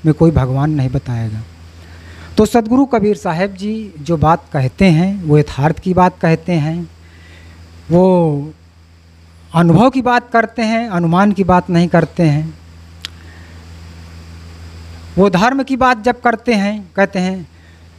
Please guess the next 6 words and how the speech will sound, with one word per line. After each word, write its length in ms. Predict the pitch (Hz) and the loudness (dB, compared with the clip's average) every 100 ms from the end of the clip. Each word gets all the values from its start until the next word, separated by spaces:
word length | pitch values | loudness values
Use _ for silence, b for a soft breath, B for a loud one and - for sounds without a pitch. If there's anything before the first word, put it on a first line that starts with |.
| - | -2
धर्म 240 | 160 208 | 0 0
नहीं 180 | 220 208 | 0 -2
मानते। 320 | 208 208 202 | 0 -2 -4
सदगुरु 540 | 180 208 196 262 262 226 - - - | -2 -2 0 0 0 -4 -10 -10 -2
कबीर 240 | 196 247 | 0 0
साहब 360 | 233 208 226 | 0 0 -2